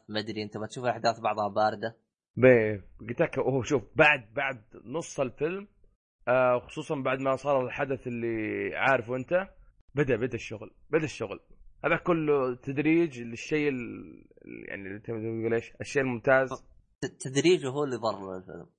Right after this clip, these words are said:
Speaker 2: مم.
Speaker 1: أنا
Speaker 2: بس والله
Speaker 1: بالنسبة
Speaker 2: شوف،
Speaker 1: لي أنا
Speaker 2: هو مو-، هو، هو ضره وما ضره.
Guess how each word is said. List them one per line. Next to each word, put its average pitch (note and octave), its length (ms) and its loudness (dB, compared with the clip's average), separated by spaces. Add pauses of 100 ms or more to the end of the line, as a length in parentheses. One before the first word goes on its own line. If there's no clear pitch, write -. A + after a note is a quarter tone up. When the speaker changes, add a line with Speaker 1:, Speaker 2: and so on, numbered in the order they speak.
Speaker 2:
مم. C3+ 200 -4 (800)
Speaker 1:
أنا G2+ 140 0
Speaker 2:
بس - 80 2
والله D3 120 10
Speaker 1:
بالنسبة - 200 6
Speaker 2:
شوف، D3+ 80 0
Speaker 1:
لي A#2+ 180 2
أنا F#3+ 220 0
Speaker 2:
هو A#3+ 100 6
مو-، G3+ 220 0
هو، G3 320 0
هو D3+ 500 -4
ضره A3 420 0
وما A3 180 2
ضره. A#2+ 380 -8